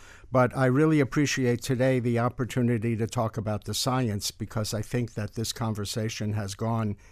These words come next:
in the wrong direction and, frankly, is full of misinformation.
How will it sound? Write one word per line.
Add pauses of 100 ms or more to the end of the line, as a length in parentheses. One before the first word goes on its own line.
(140)
in
the
wrong
direction
and,
frankly,
is
full
of
misinformation.